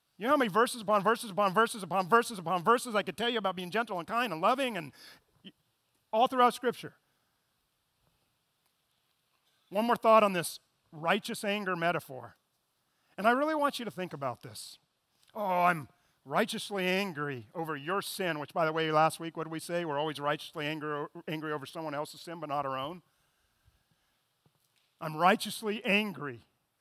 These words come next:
over your sin." Listen, you don't ever, you, you're like,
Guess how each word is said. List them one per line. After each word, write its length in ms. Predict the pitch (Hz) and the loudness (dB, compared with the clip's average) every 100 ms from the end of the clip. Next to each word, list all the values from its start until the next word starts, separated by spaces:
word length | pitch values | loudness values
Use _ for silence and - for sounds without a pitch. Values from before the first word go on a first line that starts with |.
| _ _ - | _ _ -8
over 180 | 175 175 | -6 -4
your 180 | 160 | -6
sin." 500 | 143 - 190 127 98 _ _ _ _ _ _ _ _ _ _ _ _ _ - | -6 -8 -6 -8 -12 _ _ _ _ _ _ _ _ _ _ _ _ _ -12
Listen, 380 | 175 - 180 131 | -12 -8 -8 -8
you 140 | 147 | -8
don't 240 | 202 226 196 | -2 2 6
ever, 160 | 190 | 4
you, 180 | 202 202 | 2 -4
you're 220 | 190 175 | -4 0
like, 160 | 175 | 0